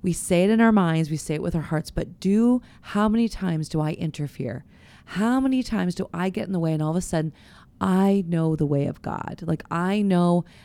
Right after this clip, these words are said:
how that should be. Right now, this is a step you need to take. And you know what that is? I want you to be more like me. I want you to be seeing it the exact same way, h-, walking the same way I'm walking. And some people,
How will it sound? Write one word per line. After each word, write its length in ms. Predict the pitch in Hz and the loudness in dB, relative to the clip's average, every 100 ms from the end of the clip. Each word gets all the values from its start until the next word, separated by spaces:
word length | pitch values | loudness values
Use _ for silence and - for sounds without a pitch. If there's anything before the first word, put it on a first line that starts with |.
| - | -18
how 240 | - 170 151 | -2 0 2
that 420 | 156 156 156 - | 2 2 0 -4
should 440 | - - 160 156 | -12 -4 -4 -2
be. 200 | 165 151 | -2 0
Right 520 | 143 147 156 180 233 220 | 0 0 2 4 2 2
now, 200 | 196 170 | 2 2
this 220 | 160 - | 0 -2
is 100 | 165 | -8
a 60 | |
step 280 | 151 - 151 | -8 -4 -4
you 440 | 156 147 170 196 220 | -6 -6 -2 0 0
need 160 | 226 | -2
to 80 | 214 | -4
take. 480 | 190 175 143 143 - - - - - - | 0 0 0 -4 -16 -20 -20 -20 -20 -8
And 80 | 170 | 0
you 40 | 175 | 2
know 80 | |
what 100 | 175 | 4
that 140 | 170 165 | 4 4
is? 220 | 196 - - | 2 0 -2
I 60 | |
want 160 | 165 165 | 0 -2
you 40 | |
to 60 | 160 | -2
be 40 | |
more 140 | 151 151 | -2 0
like 260 | 151 147 160 | 0 -2 -2
me. 200 | 143 - | -4 -2
I 100 | 156 | 0
want 220 | 156 151 | 0 0
you 120 | 180 | 0
to 60 | 156 | -2
be 340 | 151 170 196 - - - - | 0 2 2 -2 -20 -20 -18
seeing 340 | - 214 220 | -2 2 4
it 240 | 220 214 - | 4 0 -4
the 80 | 165 | -4
exact 400 | 147 170 196 - | 0 2 2 0
same 220 | 214 202 | 0 0
way, 320 | 180 165 165 - - - | 2 0 -2 -6 -20 -20
h-, 80 | - | -12
walking 480 | 165 170 180 - 208 | -6 -2 -2 -2 -2
the 60 | 170 | -2
same 300 | - 175 202 | 0 2 4
way 140 | 214 | 2
I'm 220 | - 180 170 | 2 -2 0
walking. 400 | 165 - 170 160 - - - - - | -2 -2 -4 -4 -16 -20 -20 -20 -8
And 200 | 254 233 _ - | -8 -8 _ -20
some 240 | - - 381 | -16 -12 -10
people, 260 | - 302 | -6 -6